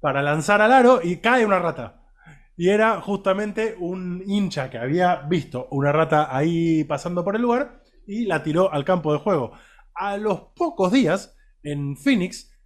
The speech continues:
estaban jugando en este momento los, eh, Philadelphia, eh, seventy-sixers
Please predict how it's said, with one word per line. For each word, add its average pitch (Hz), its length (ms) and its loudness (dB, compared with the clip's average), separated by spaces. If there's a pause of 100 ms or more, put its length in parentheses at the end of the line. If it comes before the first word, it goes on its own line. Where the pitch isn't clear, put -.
estaban 151 920 0
jugando 156 460 -4
en 156 80 -6
este 143 400 -4
momento 143 500 -4
los, 123 440 -6
eh, 117 400 -6
Philadelphia, 135 840 -2 (560)
eh, 117 320 -8
seventy-sixers 175 1000 0